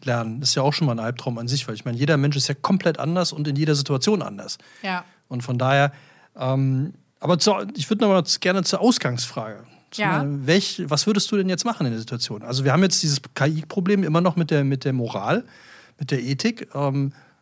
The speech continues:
Speaker 1: was ma-, was soll die K I jetzt machen? Also das, das autonom fahrende Auto. Jetzt springt jemand, ähm, auf die Straße. Die K I weiß,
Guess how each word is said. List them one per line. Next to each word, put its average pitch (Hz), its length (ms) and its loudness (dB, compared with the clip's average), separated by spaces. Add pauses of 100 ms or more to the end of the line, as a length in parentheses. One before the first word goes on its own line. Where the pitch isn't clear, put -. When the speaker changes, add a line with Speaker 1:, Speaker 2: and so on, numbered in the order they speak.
(140)
Speaker 1:
was 151 180 2
ma-, 185 240 4
was 190 140 4
soll 202 180 4
die 180 180 -6
K - 140 -2
I 170 140 -2
jetzt 151 240 0
machen? 143 280 -2
Also 160 160 -4
das, 139 200 -2
das 135 180 -2
autonom 147 480 2
fahrende 135 400 2
Auto. 139 400 0 (100)
Jetzt - 160 -4
springt 202 300 0
jemand, 170 480 0
ähm, 139 460 2
auf - 160 -6
die 131 100 -2
Straße. 113 480 -2 (640)
Die 147 80 -4
K 147 160 0
I 170 180 4
weiß, 139 480 2